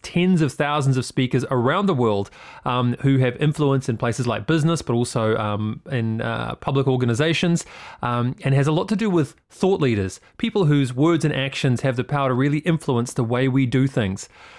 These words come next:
Um, Elias was incredibly candid about his journey, and so I know you're gonna take a lot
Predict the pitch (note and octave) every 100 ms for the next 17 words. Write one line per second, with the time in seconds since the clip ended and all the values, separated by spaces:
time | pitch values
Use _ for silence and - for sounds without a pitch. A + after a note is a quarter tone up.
0 | - - B2 B2+ B2+ C3+ - E3 F#3+ F#3
1 | D#3+ D#3 C#3 - F3 D3+ C#3 - C3 A#2+
2 | A#2 B2 C3 B2+ C3 A#2 - A#2+ A2+ A#2+
3 | A#2+ A#2+ B2+ B2+ B2 C3 C#3 C#3 C3+ B2
4 | C#3 C3 - C3+ C#3+ F3+ C3 C#3+